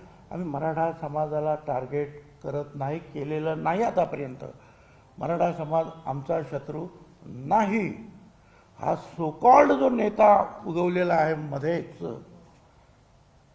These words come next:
काल सांगितल्याप्रमाणे वाळूवाले, दारूवाले दादा लोकांचा, ते तो जे काही करतो आहे त्याच्या विरोध-,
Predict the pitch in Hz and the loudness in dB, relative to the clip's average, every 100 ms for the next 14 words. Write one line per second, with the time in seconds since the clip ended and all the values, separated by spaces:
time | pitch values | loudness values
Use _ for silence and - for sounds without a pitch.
0 | _ _ - _ - - - - - 151 | _ _ -20 _ -20 -20 -20 -10 -6 -4
1 | 143 147 147 151 143 147 143 139 123 - | -4 -8 0 0 0 -2 -2 -2 -6 -8
2 | - - - - 127 135 135 135 131 135 | -18 -20 -20 -4 0 0 2 0 0 -2
3 | 127 131 120 127 123 127 127 127 - - | -2 -2 -2 -4 -6 -6 -6 -8 -10 -20
4 | - - 117 113 131 143 - 113 117 117 | -20 -16 -6 -2 0 -2 -4 -6 -8 -6
5 | 117 123 - - - - - - - - | -6 -6 -8 -12 -18 -20 -20 -20 -20 -20
6 | - - - - - - - 139 190 220 | -20 -20 -20 -20 -20 -20 -12 0 2 4
7 | 220 233 285 277 262 247 233 180 214 - | 4 4 6 4 6 4 4 2 2 2
8 | 131 117 - - - - - - - - | 0 -4 -12 -16 -20 -20 -20 -20 -20 -20
9 | - - - - - - - - - - | -20 -20 -20 -20 -20 -20 -20 -20 -20 -20
10 | - - - - - - - - - - | -20 -20 -20 -20 -20 -20 -20 -20 -20 -20
11 | - - - - 127 180 180 - - 170 | -20 -20 -16 -10 -4 -4 -4 -8 -8 -10